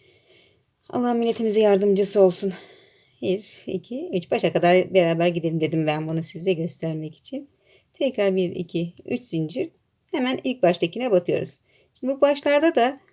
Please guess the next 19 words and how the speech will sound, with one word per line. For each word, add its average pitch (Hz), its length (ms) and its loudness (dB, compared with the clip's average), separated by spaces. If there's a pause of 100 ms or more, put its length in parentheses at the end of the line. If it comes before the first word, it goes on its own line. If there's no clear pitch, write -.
(200)
dört 311 280 4
veya 226 260 2
üç - 260 -6
zincir 240 320 -4
yapmanıza 220 580 -2
da 240 320 -4
şey 220 260 -2
gerek 214 320 2
yok. 175 180 4
Şu 190 200 0
aralarınızda 185 960 4
da. 185 160 0 (500)
Ben 247 120 -2
üçe 285 300 -2
üç - 300 -4
bırakıyorum. 156 460 2 (260)
Şimdi 302 260 -6
bu 277 120 -2
bitti. 240 440 2